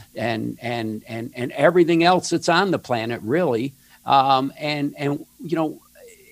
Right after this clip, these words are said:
you have to ask at some point, "What is this really all about?" And I think that, that, that statement, "Follow your bliss," contains it all, really. At first,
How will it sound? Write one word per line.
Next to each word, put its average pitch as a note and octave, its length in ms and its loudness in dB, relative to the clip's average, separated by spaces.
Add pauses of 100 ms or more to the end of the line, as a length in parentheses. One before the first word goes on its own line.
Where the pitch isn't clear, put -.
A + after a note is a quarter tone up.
(100)
you D#3 180 0
have E3+ 300 2
to C#3+ 100 -4
ask F3 380 4
at D3 100 -4
some D3+ 220 -2
point, E3 420 0
"What C#3 160 2
is C#3 120 -2
this C#3 180 -4
really C#3 320 0
all C#3 240 4
about?" C3+ 520 6 (380)
And C#3+ 160 0
I D3+ 140 2
think F#3+ 380 -4 (140)
that, D3 360 4 (300)
that, C#3 320 -4
that D3+ 200 -2
statement, E3 640 -6
"Follow D3+ 380 0
your C#3 160 -4
bliss," D#3+ 360 -6
contains C#3 520 -4
it C#3 80 -4
all, E3+ 300 2
really. F2+ 400 -8
At A#2+ 120 -8
first, - 520 -4